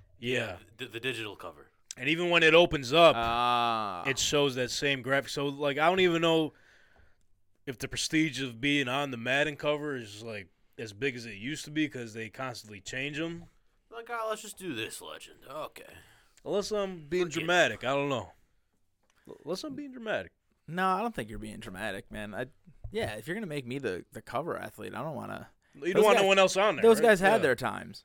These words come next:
Speaker 1: Right. So, if, so you like Josh being on there, or no?
Speaker 3: Yeah, that's sick.
Speaker 1: Okay.
Speaker 2: First
Speaker 3: I mean,
Speaker 2: Buffalo
Speaker 3: maybe
Speaker 2: Bill.
Speaker 3: m-, now it's not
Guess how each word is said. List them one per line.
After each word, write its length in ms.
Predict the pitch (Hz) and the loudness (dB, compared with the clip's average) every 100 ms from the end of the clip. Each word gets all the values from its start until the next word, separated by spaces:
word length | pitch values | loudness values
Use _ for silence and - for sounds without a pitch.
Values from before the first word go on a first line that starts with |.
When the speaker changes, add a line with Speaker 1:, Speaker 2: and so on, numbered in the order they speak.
| _ - | _ -6
Speaker 1:
Right. 300 | 143 139 95 _ _ _ _ | -2 -2 -4 _ _ _ _
So, 360 | - 120 117 101 _ _ _ _ _ _ _ _ | -12 -8 -8 -10 _ _ _ _ _ _ _ _
if, 480 | 151 165 160 - - _ _ _ _ - | 6 6 6 -4 -14 _ _ _ _ -10
so 140 | - | -2
you 100 | 139 | 2
like 180 | 147 143 | 2 0
Josh 300 | 117 131 120 | 0 -2 -4
being 260 | 110 117 104 | -6 -12 -10
on 180 | 90 85 | -14 -16
there, 160 | 82 - | -20 -18
or 140 | 95 | -16
no? 220 | 87 82 - | -16 -20 -14
Speaker 3:
Yeah, 180 | 208 101 | -10 -8
that's 200 | 101 - | -8 -10
sick. 300 | 127 - _ _ | -10 -14 _ _
Speaker 1:
Okay. 240 | 95 85 104 _ _ _ _ _ _ _ _ _ _ _ | -20 -20 -20 _ _ _ _ _ _ _ _ _ _ _
Speaker 2:
First 180 | 135 123 | -12 2
Speaker 3:
I 100 | 123 | 2
mean, 160 | 170 165 | 4 6
Speaker 2:
Buffalo 180 | 165 269 | 8 8
Speaker 3:
maybe 280 | 240 139 117 | 6 2 0
Speaker 2:
Bill. 140 | 139 | -2
Speaker 3:
m-, 80 | 139 | 4
now 380 | 139 196 247 170 | 6 8 8 6
it's 160 | - | 4
not 380 | 147 135 123 | 2 4 4